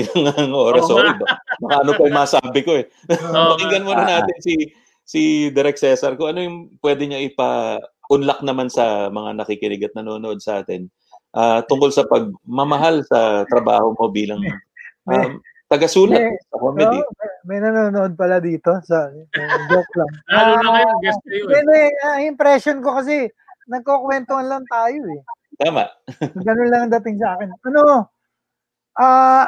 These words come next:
Speaker 4: <clears throat> lagi lang kayo maging totoo sa mga sinusulat nyo. Lagi kong sinasabi, lagi yung comedy ay effective pagka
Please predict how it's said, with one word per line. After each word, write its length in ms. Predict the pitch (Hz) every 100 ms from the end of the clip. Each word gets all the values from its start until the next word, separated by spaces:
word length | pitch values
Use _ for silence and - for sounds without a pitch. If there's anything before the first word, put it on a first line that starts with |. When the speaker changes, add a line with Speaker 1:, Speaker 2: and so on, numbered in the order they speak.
| -
Speaker 4:
<clears throat> 240 | 240 226
lagi 400 | 226 247 247 277
lang 160 | 269 269
kayo 160 | 269
maging 400 | 262 262 254 254
totoo 560 | 240 226 208 190 208 202 - _ _ _ _
sa 140 | _ 190 180 175 170 165 165 160 156 151 151 151
mga 240 | 151 185 196
sinusulat 600 | - 214 196 214 190 185
nyo. 220 | - 151 143
Lagi 320 | 175 180 175
kong 160 | 185 190
sinasabi, 680 | 214 185 160 202 202 160 156 _ _ _ _ _ _ _ - _ _
lagi 760 | 202 214 214 202 240 240 240
yung 220 | 233 247 233
comedy 800 | 240 220 220 180 170 170 190 -
ay 220 | 185 185 180 180 175 175 170 170 175 _ _
effective 720 | 190 170 202 190 - 175 147
pagka 720 | - 170 - 175 170 160 156